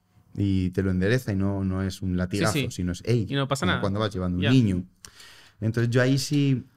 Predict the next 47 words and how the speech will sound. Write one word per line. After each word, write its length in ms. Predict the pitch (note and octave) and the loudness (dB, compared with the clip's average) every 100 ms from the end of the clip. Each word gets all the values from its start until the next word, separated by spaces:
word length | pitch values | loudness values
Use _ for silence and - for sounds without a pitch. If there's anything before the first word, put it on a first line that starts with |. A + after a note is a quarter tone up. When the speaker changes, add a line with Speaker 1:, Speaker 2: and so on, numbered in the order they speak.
| _ | _
Speaker 1:
pienso 440 | - C3 B2+ - C3+ | 0 2 2 0 -2
que 240 | B2 G#2 | 0 0
es 160 | G#2 - | 0 -2
un 100 | C3+ | -4
proceso, 480 | B2+ - G#2+ A2+ G2 | -4 -4 -4 -4 -6
o 60 | |
sea, 180 | F#2 F#2 | -6 -4
no 140 | G2 | -2
es 80 | A2 | -4
que 240 | - - A2 | -8 -8 -6
se 120 | - | -4
te 100 | G2+ | -2
va 100 | F#2+ | -2
a 20 | |
quitar 260 | F#2+ F#2+ G2 | -2 -4 -4
esa 160 | F2+ | -2
ansiedad, 520 | F#2+ F2+ F2+ F#2 F#2+ F#2 | -4 -2 -2 -2 -2 0
ni 180 | F2+ | -2
ese, 640 | F2 F2+ F#2 F#2 F2 - - | -2 -4 -4 -2 -4 -8 -14
ni 160 | - F#2 | -6 -4
esas 240 | F2+ F#2 | -2 -4
dudas 380 | F#2 G2+ F#2+ F#2 | 0 2 2 0
de 60 | F#2 | -2
un 100 | F#2 | 0
Speaker 2:
Ah, 20 | |
Speaker 1:
día 140 | F#2 | 0
Speaker 2:
sí. 40 | F2+ | -2
Speaker 1:
para 200 | - - | -4 -4
Speaker 2:
No, 140 | D#3 | -4
Speaker 1:
otro. 160 | D#3 C#3+ | -2 -2
Speaker 2:
total, 280 | C#3+ C3 B2+ | -2 -4 -8
coincido 420 | - C#3 D#3 D3 C#3 | -8 -4 -2 -2 -4
cien 160 | - C#3 | -4 -2
por 100 | B2+ | -2
ciento. 160 | A#2 | -4
Speaker 1:
Vas 120 | C3+ | -6
poquito 380 | - G#2+ G#2+ - | -6 -4 -4 -2
a 80 | G2+ | -4
poco 480 | - G#2+ G#2 G#2 G2+ | 0 -2 0 0 2
entendiendo 640 | G2 F#2 F#2 F2+ F2+ F2+ F2+ | 2 0 0 0 2 0 -2
cosas, 840 | G#2+ G#2 - G2+ G2 G2 G2 - _ _ - | -4 -4 -6 -6 -6 -8 -10 -18 _ _ -12
las 180 | - G2 | -6 -6
vas 160 | G2+ F#2+ | -6 -8
asimilando. 760 | - F#2 F2+ G2 G2+ G2 F#2+ G2 - _ - C#2 - _ _ _ _ _ _ _ _ _ | -4 -2 0 0 -2 -2 -6 -8 -16 _ -12 -10 -10 _ _ _ _ _ _ _ _ _
Y 140 | A#2 A2+ | 0 0
a-, 140 | F#2+ | 0
y, 300 | A2 A#2 G#2 | -2 -4 -6